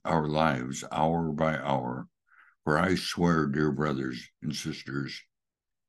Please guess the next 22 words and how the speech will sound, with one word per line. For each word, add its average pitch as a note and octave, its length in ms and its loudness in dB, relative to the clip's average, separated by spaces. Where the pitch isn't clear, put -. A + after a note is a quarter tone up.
that E2+ 240 6
the - 100 0
face, F2+ 640 2
I G2 220 6
face F2 460 2
death D2 360 2
daily. C2 600 -2
This A2 400 6
is D#2+ 540 4
as D2+ 220 -2
certain D#2+ 760 4
as D2+ 300 2
my D#2 240 2
pride D#2+ 460 4
in C#2+ 220 0
what E2+ 260 0
Christ D#2 540 0
Jesus D#2+ 500 0
our D#2 280 2
Lord D2+ 560 0
has D2 220 -4
done C#2 460 -2